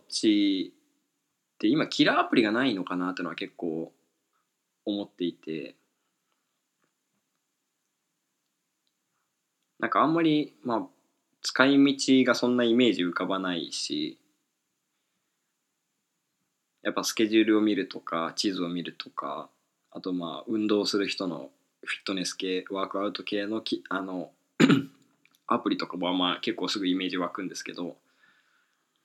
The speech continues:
あんまり他に、「あ、こんな使い方あったね」みたいな、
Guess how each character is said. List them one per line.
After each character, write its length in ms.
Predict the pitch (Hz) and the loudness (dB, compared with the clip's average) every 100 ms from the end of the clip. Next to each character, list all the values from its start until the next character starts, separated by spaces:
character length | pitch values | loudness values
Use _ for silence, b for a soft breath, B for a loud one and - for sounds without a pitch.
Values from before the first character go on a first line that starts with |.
| _ _ _ | _ _ _
あ 60 | 131 | 2
ん 80 | 147 | 4
ま 80 | |
り 380 | 147 147 143 - - | 6 4 2 0 -6
他 300 | - 123 147 | -4 2 4
に、 420 | 147 143 139 135 _ _ - | 6 4 2 -2 _ _ 0
「あ、 160 | 131 139 | 4 4
こ 80 | - | 4
ん 120 | 180 | 2
な 100 | 175 | 2
使 160 | 175 - | 0 0
い 40 | |
方 160 | 170 160 | 0 0
あ 40 | |
っ 100 | 143 | 0
た 100 | - | -2
ね」 60 | 104 | -2
み 100 | 104 | -2
た 100 | 92 | -2
い 60 | 87 | -2
な、 340 | 87 82 - | -2 -2 -4